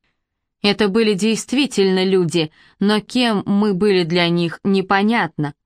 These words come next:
Если мы обращались к ним, а они не удостаивали нас даже взглядом, значит, мы для них были невидимыми. Некоторые бросали на ходу:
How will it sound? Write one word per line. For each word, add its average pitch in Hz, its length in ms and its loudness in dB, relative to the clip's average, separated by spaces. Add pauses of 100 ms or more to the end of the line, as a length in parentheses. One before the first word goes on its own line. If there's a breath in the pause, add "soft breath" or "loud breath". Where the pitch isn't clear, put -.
(380 soft breath)
Если 254 460 0
мы 269 180 2
обращались 196 880 0
к - 80 -10
ним, 202 280 0 (260 soft breath)
а 196 180 2
они 220 340 0
не 208 180 2
удостаивали 196 1000 0
нас 180 320 0
даже 175 280 0
взглядом, 175 640 0 (300 loud breath)
значит, 247 640 0
мы 220 260 2
для 233 240 0
них 226 240 0
были 175 440 0 (160)
невидимыми. 170 920 0 (460)
Некоторые 240 540 0
бросали 196 460 0
на 170 140 -2
ходу: 175 400 -2